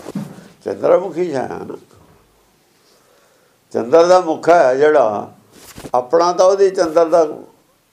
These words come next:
ਰੋਸ਼ਨੀ ਹੈ ਨਹੀਂ। ਰੋਸ਼ਨੀ ਕਿੱਥੋਂ ਮਿਲਦੀ ਹੈ? ਰੋਸ਼ਨੀ ਉਹਦੇ ਵਿਸ਼ਵਾਸ ਚੋਂ ਮਿਲਦੀ ਹੈ, ਉਹਦੀ ਭਗਤੀ ਚੋਂ ਮਿਲਦੀ ਹੈ, ਉਹਦੇ ਆਪਣੇ ਵਿਸ਼ਵਾਸ ਚੋਂ ਮਿਲਦੀ ਹੈ।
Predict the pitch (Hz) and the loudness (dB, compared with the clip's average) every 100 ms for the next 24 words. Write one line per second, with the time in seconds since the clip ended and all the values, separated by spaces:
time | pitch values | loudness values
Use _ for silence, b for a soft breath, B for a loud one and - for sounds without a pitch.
0 | _ _ _ 135 135 131 151 147 131 120 | _ _ _ 0 0 2 -2 -4 -6 -8
1 | - - _ _ _ _ _ _ b b | -10 -16 _ _ _ _ _ _ b b
2 | b b b - 135 202 214 226 240 220 | b b b -6 0 2 2 2 0 0
3 | 202 220 214 208 190 190 175 143 117 123 | 2 2 2 2 2 4 4 4 4 2
4 | 135 135 170 190 185 156 120 117 151 160 | 0 -2 -6 -4 -2 -2 -4 2 2 2
5 | 170 170 156 123 120 117 135 165 160 139 | 0 0 -2 -2 -4 -4 -4 -6 -6 -6
6 | - 196 202 156 120 110 82 - _ _ | -2 0 0 0 -4 -10 -18 -20 _ _
7 | _ _ b b b b b b b b | _ _ b b b b b b b b
8 | b _ 139 165 165 185 208 180 147 143 | b _ -4 0 2 2 -2 0 -2 2
9 | 180 196 202 185 165 135 127 101 82 | 2 2 0 0 0 0 -2 -2 -4